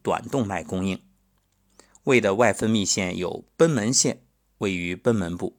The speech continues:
为粘液腺。胃体的腺体呢为泌酸腺，分泌盐酸与胃蛋白酶原，有助于食物消化。而幽门腺呢分布于幽门部，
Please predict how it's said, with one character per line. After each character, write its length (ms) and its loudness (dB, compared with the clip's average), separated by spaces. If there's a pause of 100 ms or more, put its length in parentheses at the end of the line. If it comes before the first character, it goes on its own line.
(120)
为 120 -6
粘 320 -2
液 140 -2
腺。 300 -6 (500)
胃 140 6
体 180 -4
的 80 -2
腺 260 0
体 180 -8
呢 180 -6
为 260 -4 (100)
泌 220 2
酸 260 -4
腺， 300 -2 (140)
分 180 -2
泌 160 -2
盐 180 -2
酸 300 -6 (120)
与 320 -6
胃 200 0
蛋 260 -2
白 160 -4
酶 220 -4
原， 240 -6 (540)
有 200 2
助 200 -2
于 180 -2
食 180 -2
物 140 -4
消 180 -2
化。 280 -8 (400)
而 160 2
幽 200 2
门 220 2
腺 240 0
呢 80 -4
分 220 -4
布 120 -4
于 180 -4
幽 180 -2
门 240 -6
部， 240 -10